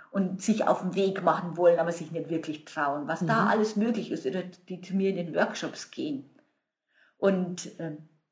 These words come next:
Speaker 1: auch bei mir, ich habe dann, oder wir vielmehr, weil mein Mann ist ja mit rausgegangen aus dem Unternehmen dann, also zu zweit haben wir das Unternehmen dann verlassen.
Speaker 2: Mhm.
Speaker 1: Der hat dann mein ganzes, mein ganzes Überlegen mitgekriegt,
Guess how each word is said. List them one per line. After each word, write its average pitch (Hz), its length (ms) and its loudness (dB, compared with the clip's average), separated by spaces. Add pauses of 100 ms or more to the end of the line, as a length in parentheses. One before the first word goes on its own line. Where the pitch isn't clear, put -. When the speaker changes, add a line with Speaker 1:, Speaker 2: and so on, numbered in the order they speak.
(160)
Speaker 1:
auch 185 160 -2
bei 196 140 2
mir, 233 220 6
ich - 180 2
habe 208 240 4
dann, 214 460 4 (400)
oder 165 280 2
wir 208 220 4
vielmehr, 262 460 2
weil 185 200 0
mein 185 180 0
Mann 170 160 0
ist 175 120 -6
ja 170 80 -4
mit 175 320 2
rausgegangen 165 500 -2
aus - 140 -4
dem 175 120 -10
Unternehmen 180 600 -6
dann, 185 220 -2
also - 400 -8 (180)
zu - 180 -10
zweit - 540 4
haben 170 180 -6
wir 175 60 -4
das 175 160 -8
Unternehmen 165 480 -8
dann 165 140 -6
verlassen. - 580 -8
Speaker 2:
Mhm. 170 280 -2
Speaker 1:
Der - 80 0
hat 202 60 0
dann 202 80 6
mein 202 180 2
ganzes, 202 680 4 (680)
mein 202 200 2
ganzes 190 920 4
Überlegen 226 1080 6
mitgekriegt, - 1120 2